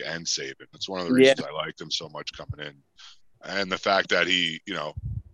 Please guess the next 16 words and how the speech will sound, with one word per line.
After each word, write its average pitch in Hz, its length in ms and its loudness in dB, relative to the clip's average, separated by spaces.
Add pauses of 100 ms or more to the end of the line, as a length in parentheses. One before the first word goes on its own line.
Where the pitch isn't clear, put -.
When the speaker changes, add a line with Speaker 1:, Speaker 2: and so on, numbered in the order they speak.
(560)
Speaker 1:
ran 107 280 2
both 95 280 6
sides. - 680 -2 (240)
Um, 139 320 -8 (340)
I 92 80 -2
will 120 200 6
say, 107 420 6 (460)
in 98 80 -8
the 101 80 -2
summer 131 440 4
when 113 140 4
they 107 120 4
first 117 340 2
made 113 180 -2
the 104 80 -4
hire, 104 460 2